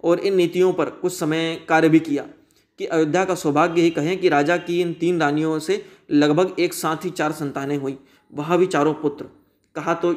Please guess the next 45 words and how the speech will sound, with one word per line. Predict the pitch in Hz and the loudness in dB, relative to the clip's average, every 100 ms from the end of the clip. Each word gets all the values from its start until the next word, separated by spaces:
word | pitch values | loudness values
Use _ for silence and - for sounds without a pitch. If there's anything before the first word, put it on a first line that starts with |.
| 139 | -2
यह | 151 | -2
भी | 156 160 | 2 2
जाता | 151 143 | 2 0
है | 156 170 | 0 0
कि | 165 170 | 0 0
इन | 156 | 0
चार | 160 156 165 | -2 -2 0
भाइयों | 147 139 151 151 | 0 0 -2 -4
की | 190 190 _ _ - | -8 -10 _ _ -6
एक | 160 143 | -4 -2
बहन | 143 170 | -2 0
भी | 151 156 | 2 2
थी | 151 | 0
जिसका | 147 147 156 | -4 -4 -4
नाम | 156 151 | -2 -4
शकुंतला | 135 147 143 147 147 | -6 -4 -2 0 0
था, | 147 147 | 0 -4
उसका | - 147 | -2 -2
विवाह | 147 147 160 - | 0 0 -2 -2
एक | 151 | -4
ऋषि | 143 170 | -2 -2
के | 165 | -2
साथ | - 139 156 | -4 -6 -6
हो | - | -6
गया। | - - _ _ _ | -6 -10 _ _ _
खैर, | 185 151 - - _ _ _ _ _ | 0 0 -2 -20 _ _ _ _ _
चार | 151 170 | 0 0
पुत्र | 190 190 185 | 2 0 0
संतानों | 160 160 151 151 165 | -2 -2 0 0 0
के | 156 | -2
होने | 156 143 151 | -2 0 -2
से | 147 175 | -2 -4
इस | - 165 156 | -4 -4 -2
राज्य | 147 147 | -2 0
को | 156 160 | -2 -2
कुछ | 156 - - | -4 -12 -14
शक्ति | 147 151 | -6 -2
मिली। | 143 135 135 - _ _ _ _ _ _ _ _ | 0 -2 -6 -14 _ _ _ _ _ _ _ _
इन | 196 | -6
संतानों | 196 151 151 147 170 | -2 0 2 0 0
को | 175 | -2
बड़े | 143 156 | 0 2
योजनापूर्ण | 156 147 147 160 156 160 156 | 4 4 2 -4 -4 -2 -2
ढंग | 147 151 | -2 -4
से | 135 | -6